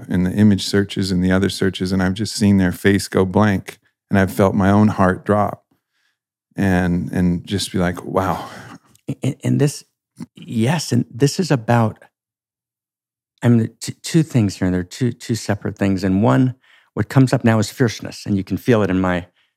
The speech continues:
Speaker 2: right, in the tone, right? We have to actually create a world in which we restructure the digital, in which we restructure,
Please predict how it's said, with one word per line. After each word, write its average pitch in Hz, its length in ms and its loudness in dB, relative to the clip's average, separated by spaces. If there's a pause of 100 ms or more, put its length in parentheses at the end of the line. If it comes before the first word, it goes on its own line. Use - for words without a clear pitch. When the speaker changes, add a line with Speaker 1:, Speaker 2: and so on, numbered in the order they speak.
(120)
Speaker 2:
right, 98 120 0
in 92 140 0
the 87 60 -2
tone, 107 460 0 (520)
right? 113 180 -6
We 113 220 4
have 156 240 0
to - 220 -4
actually 120 400 -4
create - 560 -2
a 95 60 -2
world 98 540 -4 (1900)
in 113 200 2
which 110 300 -2
we 107 140 2
restructure 113 1300 -2 (460)
the 82 100 -4
digital, 110 420 -2 (920)
in 104 140 0
which 101 240 -2
we 104 100 2
restructure, 113 1040 -2